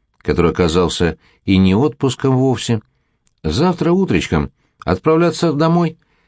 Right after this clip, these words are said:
писать кучу бумаг, своему начальству, рапорты участников событий, смежникам, свидетельские показания. Лаврик —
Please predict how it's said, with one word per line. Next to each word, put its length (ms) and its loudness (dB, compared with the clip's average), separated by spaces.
писать 340 0
кучу 340 0
бумаг, 500 0
своему 520 0
начальству, 760 0
рапорты 500 0
участников 640 0
событий, 640 0
смежникам, 760 0
свидетельские 680 0
показания. 840 0
Лаврик — 600 0